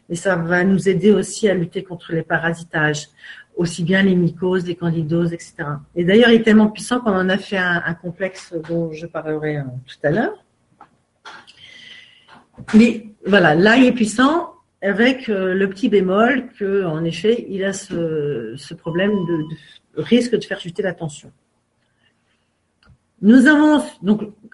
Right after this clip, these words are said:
dans la famille royale, donc l'ail, j'appelle le grand-père, parce qu'on connaît tous depuis des millénaires les bienfaits de l'ail, euh, au niveau de la santé. Et le grand-oncle, ça va être la graine germée de poireau. Et c'est là que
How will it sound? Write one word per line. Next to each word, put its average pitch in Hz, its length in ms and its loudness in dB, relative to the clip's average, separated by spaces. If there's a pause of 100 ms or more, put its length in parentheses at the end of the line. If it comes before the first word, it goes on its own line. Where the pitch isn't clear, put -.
(340)
dans 220 140 2
la 254 100 2
famille 262 240 6
royale, 254 500 4 (180)
donc 190 200 -6
l'ail, 240 220 0
j'appelle 208 340 -2
le 202 80 0
grand-père, 175 560 -6 (600)
parce - 220 -6
qu'on 214 120 2
connaît 233 340 2
tous 262 320 -2
depuis 214 240 -4
des 208 140 0
millénaires 208 600 0
les 202 140 -2
bienfaits 214 360 -2
de 196 80 -6
l'ail, 202 340 -2
euh, 165 400 -6
au 180 80 -8
niveau 190 200 -6
de 180 60 -4
la 180 100 -6
santé. 170 400 -10 (1600)
Et 262 120 6
le 226 60 4
grand-oncle, 233 760 2 (600)
ça 220 220 -2
va 240 80 2
être 254 60 0
la 233 100 0
graine 233 200 -2
germée 233 240 0
de 226 60 -8
poireau. 190 500 -6 (960)
Et 214 120 2
c'est 233 160 0
là 311 120 2
que 320 80 -6